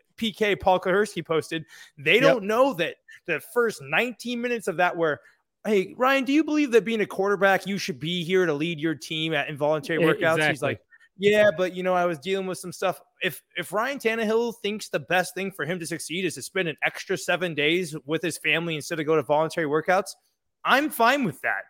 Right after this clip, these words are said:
Speaker 2: Yep,
Speaker 1: And, you
Speaker 2: I
Speaker 1: know,
Speaker 2: agree.
Speaker 1: from your job, do you need to go on vacation every once in a while? Sure.
Speaker 2: Mm-hmm.
Speaker 1: Okay. Well, like, my opinion on Ryan saying the mentor comment in particular is when you're saying you're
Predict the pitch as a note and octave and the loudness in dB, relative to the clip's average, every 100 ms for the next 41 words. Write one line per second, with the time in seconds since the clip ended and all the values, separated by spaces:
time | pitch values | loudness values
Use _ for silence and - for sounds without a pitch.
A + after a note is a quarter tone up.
0 | - - E3 F#3 G#3+ A3 - D#3+ E3 C3 | -12 0 0 2 2 6 6 6 2 4
1 | A3+ A3 D4 A#3 G3+ G#3+ G#3 E3 F#3 G#3 | 2 2 -2 4 6 6 4 0 -4 -4
2 | A3+ A3 A3+ A#3 A3 A#3+ A#3+ A#3+ A#3+ A#3+ | -2 0 0 0 -2 -4 -4 -6 -4 -4
3 | A#3+ A#3+ A#3 A#3+ B3 C#4+ C#4+ _ _ - | -2 -2 -2 -2 0 0 -2 _ _ -14
4 | - B3 D#4+ A3+ - _ C3+ E3 G3 F#3+ | 0 2 2 -2 -6 _ -4 -2 2 2
5 | G#3 G3 F#3+ G3 F#3+ F3 - - _ _ | 2 4 6 6 6 4 0 -20 _ _
6 | _ _ - - F#3+ A#3 A3+ G#3+ G3 F#3 | _ _ -16 -2 2 2 4 2 2 2
7 | F3 E3 E3 E3+ E3+ D#3 - E3+ D#3+ D3 | 2 2 2 2 2 -2 -4 -4 -2 -4
8 | D3 D#3 F#3+ F3 D3 C3+ - D#3 C#3+ C#3 | -2 0 0 0 -2 -2 -2 -2 -2 -8
9 | - F3+ F3 F3+ D#3 E3+ - B2+ A#2+ B2 | -8 -6 -6 -6 -4 -6 -6 -6 -6 -8
10 | _ - _ F3+ E3+ D#3+ - _ _ - | _ -20 _ -4 -4 -4 -8 _ _ -4
11 | F3+ E3 G#3 C4+ C#4 - A#3 A#3 A3+ F#3 | -4 -4 -4 -2 -4 -2 -2 -2 -2 -2
12 | F#3 G3+ G#3 G#3 | 0 2 2 0